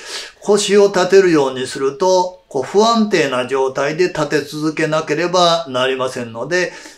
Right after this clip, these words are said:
えー、いろんな筋肉が余計に力を費やさなければなりません。結果、長時間この姿勢でいるというのは、大変にこの労力のいることなんであります。ですから、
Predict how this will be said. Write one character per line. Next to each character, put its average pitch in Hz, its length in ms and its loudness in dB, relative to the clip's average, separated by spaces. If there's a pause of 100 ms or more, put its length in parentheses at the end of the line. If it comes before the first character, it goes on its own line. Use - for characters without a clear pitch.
(120)
え - 800 -12
ー、 - 60 -4
い 165 40 0
ろ 151 120 0
ん 143 80 -4
な 139 80 -2
筋 165 300 -4
肉 151 300 -4
が 185 480 2
余 135 200 0
計 143 180 0
に 165 160 -6
力 156 400 -2
を 143 260 -2
費 139 220 -4
や 135 160 0
さ 135 160 -6
な 139 160 -4
け 143 100 -6
れ 160 120 -2
ば 170 420 2
な 123 100 -4
り 127 80 -6
ま 123 140 -10
せ - 120 -20
ん。 - 60 -20 (600)
結 226 180 -2
果、 214 180 2
長 202 260 6
時 202 140 2
間 151 360 -2 (100)
こ 170 140 -4
の 170 140 0
姿 156 220 -2
勢 156 200 2
で 151 140 0
い 147 40 2
る 147 160 -2
と 127 80 -12
い 120 40 -6
う 110 40 -10
の 135 100 -4
は、 135 340 -2 (200)
大 135 160 0
変 139 160 -4
に 135 400 -2
こ 120 160 -8
の 113 1040 -8
労 151 280 4
力 139 260 -2
の 165 440 2
い 135 80 -8
る 139 140 -4
こ 151 120 -4
と 139 340 -2
な 131 160 -4
ん 123 60 -8
で 127 80 -6
あ 117 60 -8
り - 60 -18
ま - 120 -20
す。 - 200 -20 (840)
で 208 80 -8
す 202 100 -10
か 220 120 0
ら、 180 400 0